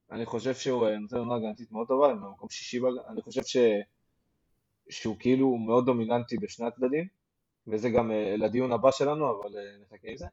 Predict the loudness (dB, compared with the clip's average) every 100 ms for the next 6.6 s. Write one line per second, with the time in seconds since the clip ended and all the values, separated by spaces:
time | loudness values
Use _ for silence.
0 | _ _ _ _ -8 2 4 4 4 6
1 | 6 4 0 _ _ 0 6 8 6 4
2 | -2 -6 _ -6 -2 0 0 2 2 0
3 | -2 -6 -10 -20 _ _ -8 -2 4 4
4 | 6 4 4 2 -2 -2 -2 -4 _ _
5 | -12 -4 -2 0 0 -2 -8 _ -14 -8
6 | -6 -4 -4 -4 -8